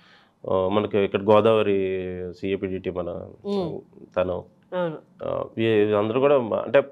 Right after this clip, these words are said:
Speaker 1: కలిసి చేస్తే బాగుంటది అనే ఇది ఉంటది
Speaker 2: మీరు
Speaker 1: కానీ
Speaker 2: సిఏపిడిలో చేశారా?
Speaker 1: లేదు.
Speaker 2: ఓకే. ఆ.
Speaker 1: ఆ, కానీ <laughs> ఆయన టీఎన్ఆర్ ఆ టైంలో ఆయన స్పూఫ్ ఒకటి చేసాం.
Speaker 2: ఓకే.
Speaker 1: ఉమ్,
Speaker 2: ఆహా,
Speaker 1: అప్-,
Speaker 2: ఆహా.
Speaker 1: అందుకే వచ్చాం ఆఫీస్‌కి అప్పుడు ఆయన్ని కలవడానికి ఇక్కడికి.
Speaker 2: ఓకే, ఓకే.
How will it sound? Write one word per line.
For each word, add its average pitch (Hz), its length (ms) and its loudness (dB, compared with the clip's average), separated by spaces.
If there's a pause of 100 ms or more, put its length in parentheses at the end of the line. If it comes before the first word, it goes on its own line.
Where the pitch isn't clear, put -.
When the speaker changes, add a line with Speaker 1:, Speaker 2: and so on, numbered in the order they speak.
(240)
Speaker 1:
కలిసి 127 300 0
చేస్తే 147 240 4
బాగుంటది 131 440 0
అనే 127 180 -2
ఇది 117 120 -2
ఉంటది 131 240 0
Speaker 2:
మీరు 135 100 2
Speaker 1:
కానీ 277 120 0
Speaker 2:
సిఏపిడిలో 277 420 0
చేశారా? 220 440 -4 (220)
Speaker 1:
లేదు. 127 300 6 (280)
Speaker 2:
ఓకే. 170 200 -14 (160)
ఆ. 170 80 -14 (460)
Speaker 1:
ఆ, 87 180 -4 (180)
కానీ 139 160 6 (260)
<laughs> 95 500 -4
ఆయన 104 200 2 (680)
టీఎన్ఆర్ 131 420 4 (1080)
ఆ 98 80 2
టైంలో 107 320 0
ఆయన 107 320 0
స్పూఫ్ 131 360 0
ఒకటి 113 160 2
చేసాం. 92 580 -10 (180)
Speaker 2:
ఓకే. 311 240 -2
Speaker 1:
ఉమ్, 202 240 -2
Speaker 2:
ఆహా, 240 80 -4
Speaker 1:
అప్-, 190 180 0
Speaker 2:
ఆహా. 196 80 0
Speaker 1:
అందుకే 131 240 4
వచ్చాం 143 240 2
ఆఫీస్‌కి 101 300 -4
అప్పుడు 92 160 -4
ఆయన్ని 92 200 -4
కలవడానికి 92 440 -4
ఇక్కడికి. 82 240 -16 (160)
Speaker 2:
ఓకే, 214 280 -12
ఓకే. 160 600 -16